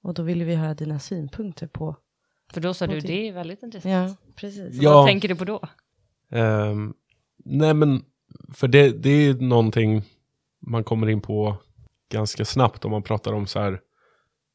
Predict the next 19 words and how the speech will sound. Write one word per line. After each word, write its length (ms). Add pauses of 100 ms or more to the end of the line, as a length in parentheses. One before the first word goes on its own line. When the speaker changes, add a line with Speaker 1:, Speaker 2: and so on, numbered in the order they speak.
Speaker 3:
jämförelsen, 600
vad, 460
vad 160
har 60
man 280
samtycke 760 (380)
från 160
patientens 640
sätt, 380 (680)
eh, 520
och 200
vad 140
man 140
inte 220
samtycker 460
för 120
att 100
göra. 380 (960)
Eh, 520